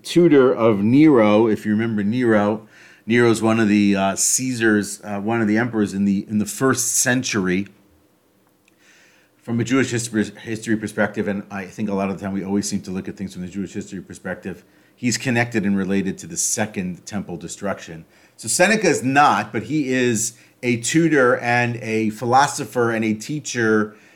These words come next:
at the time. And people now are rereading his works and quoting his, his texts.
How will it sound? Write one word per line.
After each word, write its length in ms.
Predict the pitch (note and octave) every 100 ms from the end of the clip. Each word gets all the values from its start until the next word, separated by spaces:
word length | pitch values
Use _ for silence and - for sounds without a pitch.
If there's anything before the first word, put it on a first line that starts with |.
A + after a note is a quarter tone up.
| _
at 240 | B2+ C3 A#2+
the 80 |
time. 720 | A2+ - F3 D#3 G#2+ G#2 B2 - _ _ _ - _ _
And 500 | C3 C3 B2+ B2 A#2+ - _ _ _ _ _ _ _ _ _ _ _ _
people 360 | D#3+ E3 D#3
now 340 | C3 C#3 D3 C#3+
are 120 | A#2+
rereading 640 | A#2 C3 A#2 B2 B2 A#2
his 220 | A2 F#2+
works 560 | F#2 A#2 G#2+ - - -
and 180 | A#2 G#2+
quoting 380 | - A#2+ A2+ A2
his, 440 | G#2 F#2+ - - - _
his 240 | - G#2+
texts. 640 | - A#2 F#2+ - - -